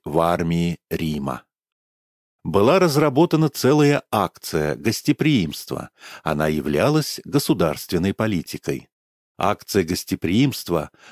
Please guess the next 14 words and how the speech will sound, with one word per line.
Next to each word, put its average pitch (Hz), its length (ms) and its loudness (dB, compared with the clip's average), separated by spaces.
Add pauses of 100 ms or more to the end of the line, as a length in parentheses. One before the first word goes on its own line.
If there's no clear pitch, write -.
больно 127 680 4
задела 113 500 2
коренных 95 600 0
римлян. 80 520 -2 (280)
У 98 140 2
них 131 420 4
император 123 600 2
Феодосий 123 680 2
забрал 107 580 2
половину 113 640 2
сельхозугодий 110 1160 0 (200)
в - 220 -14
пользу 117 440 4
переселенцев. 98 1040 0